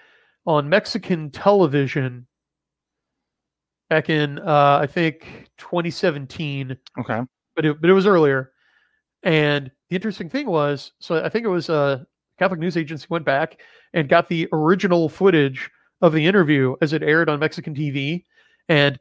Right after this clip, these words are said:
Speaker 1: that clip that's in the movie is not in the interview where he says that. And they talked to the reporter who interviewed him,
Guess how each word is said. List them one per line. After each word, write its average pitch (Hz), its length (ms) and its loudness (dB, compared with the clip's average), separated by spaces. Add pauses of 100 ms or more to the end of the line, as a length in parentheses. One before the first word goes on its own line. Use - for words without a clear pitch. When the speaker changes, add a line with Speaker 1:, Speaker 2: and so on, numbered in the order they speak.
(100)
Speaker 1:
that 151 240 2
clip 190 240 4
that's - 180 -2
in 202 60 -2
the 170 60 2
movie 170 340 2
is 160 240 2
not 165 400 2
in 180 100 0
the 160 120 -2
interview 147 500 2 (1040)
where 165 120 2
he 139 60 0
says 214 360 2
that. 139 340 2 (200)
And 160 120 0
they 147 80 2
talked 240 360 0
to 208 120 0
the 180 80 2
reporter 196 400 2
who 151 360 0 (320)
interviewed 185 540 2
him, 143 400 2